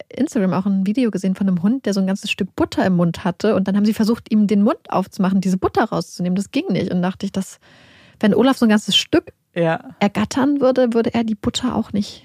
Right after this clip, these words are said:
Speaker 2: Nee.
Speaker 1: wieder loslassen.
Speaker 2: Ich find das so witzig, weil Marike mir von diesem Szenario erzählt hat, wie er auf dem Tisch stand.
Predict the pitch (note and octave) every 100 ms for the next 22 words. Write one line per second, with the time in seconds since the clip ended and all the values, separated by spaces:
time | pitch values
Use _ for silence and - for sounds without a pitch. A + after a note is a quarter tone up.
0 | - F3 E3 - - - A#3+ A#3+ A#3 A3
1 | - - F#3+ - F#3+ G3+ _ _ - G#3+
2 | - C4+ C#4+ D4 B3+ - - - C#4+ F4
3 | E4 E4 E4 A3 F#3+ G#3+ G3+ G3 A3 A#3
4 | G3+ G3 F#3+ F3+ F3+ F#3+ - F3 F3+ F3+
5 | E3+ E3+ - G#3+ A#3 C4+ F3+ F#3 F3+ D#3+
6 | F3+ F#3 A3+ G#3 - F3+ A3